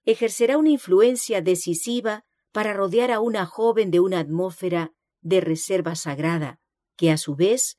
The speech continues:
será para ella un escudo contra miles de peligros. Capítulo ciento diecisiete.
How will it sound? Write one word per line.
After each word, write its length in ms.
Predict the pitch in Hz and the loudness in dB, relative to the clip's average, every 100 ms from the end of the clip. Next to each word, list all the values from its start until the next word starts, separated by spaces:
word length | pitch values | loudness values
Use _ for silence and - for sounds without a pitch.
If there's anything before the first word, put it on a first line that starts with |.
| _ | _
será 360 | - 233 240 302 | 0 4 4 4
para 200 | 294 240 | 0 4
ella 240 | 247 247 | 4 4
un 80 | 233 | 0
escudo 680 | 208 170 - 254 277 277 277 | 0 -6 -8 -6 -2 0 0
contra 400 | - 196 165 156 | 0 0 0 -2
miles 420 | 160 196 185 190 | 0 -2 -2 -2
de 120 | 165 180 | -4 -2
peligros. 800 | 175 143 131 - - - - _ _ _ _ _ _ _ _ _ _ _ _ _ | -2 -4 -6 -12 -14 -14 -16 _ _ _ _ _ _ _ _ _ _ _ _ _
Capítulo 760 | - 214 262 - 254 254 254 - _ _ | -4 -2 -2 0 4 4 4 -4 _ _
ciento 720 | - - 240 262 262 - 262 | -6 -4 0 -2 -4 2 2
diecisiete. 1040 | 214 220 226 - 220 - 170 139 - 139 | 6 4 4 0 -6 2 2 2 -6 -10